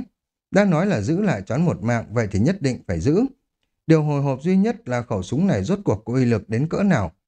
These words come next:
Thời điểm chứng kiến kỳ tích đã tới. Bằng hữu, thời thế đã thay đổi rồi, bóp cò, bằng.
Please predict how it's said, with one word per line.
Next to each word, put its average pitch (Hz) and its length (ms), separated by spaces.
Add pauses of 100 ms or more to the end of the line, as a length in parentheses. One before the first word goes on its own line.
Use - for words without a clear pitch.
(320)
Thời 156 120
điểm 120 260
chứng 143 180
kiến 156 300
kỳ 95 140
tích 151 240
đã 139 120
tới. 151 320 (600)
Bằng 107 220
hữu, 185 260 (400)
thời 123 180
thế 131 180
đã 208 140
thay 170 160
đổi 98 220
rồi, 104 260 (260)
bóp 226 240
cò, 95 280 (260)
bằng. 127 380